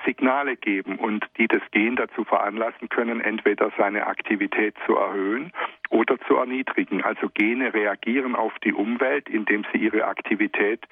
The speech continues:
verstärken oder abschwächen. Und aus diesem Grunde,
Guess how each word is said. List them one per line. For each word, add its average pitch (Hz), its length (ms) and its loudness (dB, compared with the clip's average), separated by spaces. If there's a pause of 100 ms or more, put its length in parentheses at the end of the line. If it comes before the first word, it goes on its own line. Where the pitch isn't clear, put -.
(120)
verstärken 117 600 0
oder 117 340 0
abschwächen. - 600 -4 (680)
Und 247 140 2
aus - 180 0
diesem 120 260 0
Grunde, 113 480 0